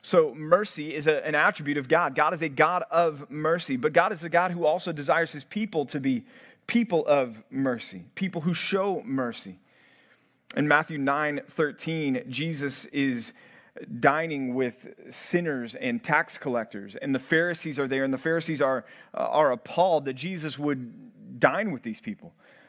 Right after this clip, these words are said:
that he would interact with them, that he would fellowship with them.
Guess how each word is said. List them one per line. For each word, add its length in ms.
that 120
he 80
would 160
interact 540
with 100
them, 180
that 100
he 60
would 120
fellowship 540
with 180
them. 180